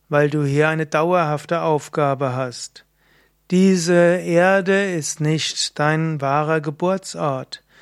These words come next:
Du gehörst hier nicht hin. Du bist ungeboren, ewig,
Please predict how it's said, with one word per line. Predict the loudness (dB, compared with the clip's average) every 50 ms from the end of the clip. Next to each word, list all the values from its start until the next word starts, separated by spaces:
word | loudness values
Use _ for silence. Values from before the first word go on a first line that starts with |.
| -20 -20 _ _ 0
Du | 0 2
gehörst | 4 4 4 4 2 2 2 2 0 -2 -4 -12 _
hier | _ _ -2 2 2 4 2 2 0
nicht | 0 0 -2 -2 -4 -6 -10 -14
hin. | -2 2 2 2 2 2 -2 -6 -8 -12 -16 -20 _ _ _ _ _ _ _ _ _ _ _ _ _ _ _ _ _ _
Du | -6 0 2
bist | 2 2 2 2
ungeboren, | 0 2 4 4 4 4 2 2 2 4 4 4 4 4 2 0 -2 -4 -8 -8 -10 -12 -14 _ _ _ _ _ _ _
ewig, | 4 6 6 8 6 6 4 0 -2 -2 -6 -14 -20